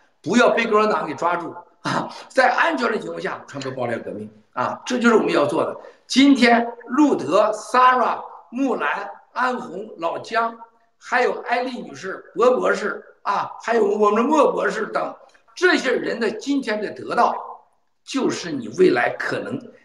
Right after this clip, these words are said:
你需要的，你可能得到的啊！一切都在你手里边，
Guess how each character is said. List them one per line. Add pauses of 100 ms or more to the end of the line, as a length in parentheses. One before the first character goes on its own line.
(160)
你
需
要
的， (160)
你
可
能
得
到
的 (480)
啊！ (220)
一
切
都
在
你
手
里
边，